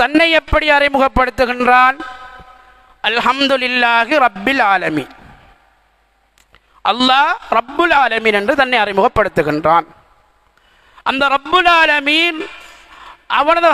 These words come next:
ஹபீபை எப்படி அறிமுகப்படுத்துகின்றான்? "ஒமா அர்சல்நாக இல்லா ரஹ்மத்தல் லில் ஆலமீன்." உங்களை ரஹ்மத்துல் லில் ஆலமீனாகவே அன்றி அனுப்பவில்லை.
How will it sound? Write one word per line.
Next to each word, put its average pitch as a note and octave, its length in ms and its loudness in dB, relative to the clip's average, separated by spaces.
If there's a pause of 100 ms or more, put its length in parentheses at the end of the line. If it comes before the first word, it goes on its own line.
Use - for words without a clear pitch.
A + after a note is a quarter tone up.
(120)
ஹபீபை F4+ 500 2 (120)
எப்படி F4+ 400 0
அறிமுகப்படுத்துகின்றான்? C#4 1160 0 (880)
"ஒமா C#4 200 2 (140)
அர்சல்நாக C4+ 840 0 (180)
இல்லா C4 300 2 (160)
ரஹ்மத்தல் B3+ 520 -2
லில் A3+ 140 -2
ஆலமீன்." E3 580 0 (1500)
உங்களை C#4+ 260 2 (100)
ரஹ்மத்துல் F4 480 -2
லில் F4 240 0
ஆலமீனாகவே C#4+ 680 2 (100)
அன்றி A#3 220 0
அனுப்பவில்லை. G3 680 -2